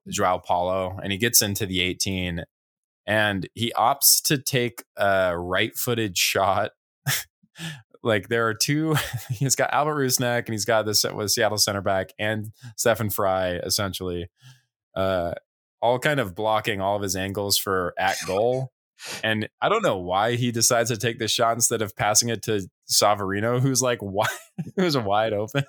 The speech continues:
<laughs> Like, there's a, there's a good chance Albert deflects the pass to Savarino, but if he gets that ball to Savarino, Savarino's got, like, ten yards of space any direction, and he's right in very good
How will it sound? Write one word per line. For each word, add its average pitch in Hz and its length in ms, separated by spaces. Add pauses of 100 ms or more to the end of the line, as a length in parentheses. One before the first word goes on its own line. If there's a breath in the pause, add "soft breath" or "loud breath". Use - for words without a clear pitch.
<laughs> 160 160 (520 loud breath)
Like, 185 140
there's 214 160
a, 226 100
there's 208 240
a 214 60
good 120 380
chance 117 420
Albert 98 440
deflects 95 420
the 101 100
pass 95 320
to 107 100
Savarino, 95 680
but 110 120
if 104 120
he 156 120
gets 202 200
that - 160
ball 117 100
to 104 80
Savarino, 104 400 (100)
Savarino's 131 420
got, 107 240 (100)
like, 92 220 (920)
ten 135 280
yards 113 320
of 92 80
space 98 440
any 113 260
direction, 90 680 (580 soft breath)
and 107 80
he's 101 200
right 123 280
in 101 360
very 117 320
good 107 260